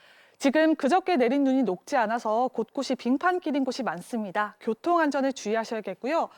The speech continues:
오늘 전국의 미세먼지 농도 보통 수준으로 무난하겠습니다. 낮 기온 보시겠습니다. 서울이 영 도, 대전 삼 도, 춘천 이 도인데 실제 느껴지는 온도는 영하권을 가리키겠습니다.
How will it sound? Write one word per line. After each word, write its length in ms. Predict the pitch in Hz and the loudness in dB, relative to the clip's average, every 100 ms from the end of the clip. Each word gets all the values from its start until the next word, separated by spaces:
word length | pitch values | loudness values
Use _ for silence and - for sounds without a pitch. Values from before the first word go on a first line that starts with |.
| - - | -20 -4
오늘 300 | 220 262 262 | 0 2 2
전국의 480 | 269 208 220 240 240 | -2 -6 -4 -2 -2
미세먼지 540 | 208 247 349 320 277 | -2 -2 0 0 -2
농도 480 | 214 208 202 320 349 | -4 -6 -4 -4 -4
보통 400 | - 202 - 269 | -4 -6 -2 -4
수준으로 460 | 254 - 226 208 277 | -2 -6 -6 -2 -2
무난하겠습니다. 840 | 185 196 208 214 - 185 165 165 - _ _ _ - | -2 -6 -6 -8 -10 -12 -10 -12 -16 _ _ _ 0
낮 220 | 208 - | 0 2
기온 220 | 302 302 | 2 2
보시겠습니다. 840 | 262 262 254 - 226 208 220 214 - _ - | 2 0 -2 -4 -6 -4 0 -2 -4 _ -20
서울이 480 | - 415 381 359 339 | 0 4 4 4 4
영 260 | 202 196 226 | 2 0 0
도, 280 | 302 208 - _ | 0 -2 -6 _
대전 380 | - 202 226 226 | -12 -6 -4 -4
삼 300 | 226 262 247 | -2 -2 0
도, 360 | 208 202 294 320 _ _ | 0 -2 -2 -4 _ _
춘천 480 | - 392 381 392 302 | -6 -4 2 2 2
이 140 | 226 | -2
도인데 400 | 254 320 233 226 | 0 0 0 0
실제 460 | 254 - 415 - 403 | 0 0 -2 0 2
느껴지는 580 | 226 220 330 320 302 294 | 0 -2 -2 0 0 0
온도는 640 | 208 240 262 285 262 285 | 0 -2 0 0 0 0
영하권을 560 | 180 214 359 - 262 269 | 0 2 2 2 -2 -2
가리키겠습니다. 800 | 202 208 190 208 - 180 165 165 | -4 -6 -10 -12 -12 -12 -10 -12